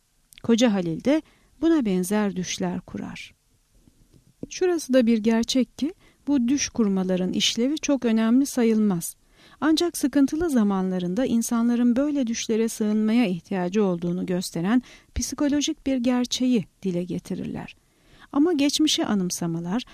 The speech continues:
okura roman kişilerinin geçmişe ilişkin bilgiler verir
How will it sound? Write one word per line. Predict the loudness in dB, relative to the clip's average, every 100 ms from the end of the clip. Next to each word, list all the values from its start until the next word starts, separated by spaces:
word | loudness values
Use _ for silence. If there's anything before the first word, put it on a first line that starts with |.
| -10
okura | -4 -4 -2 -2 2
roman | 4 4 4
kişilerinin | 0 -4 -2 -2 0 2 2
geçmişe | 0 -2 -4 -4 -2
ilişkin | -2 -2 0 2 2
bilgiler | 2 0 0 2 0
verir | 0 0 -2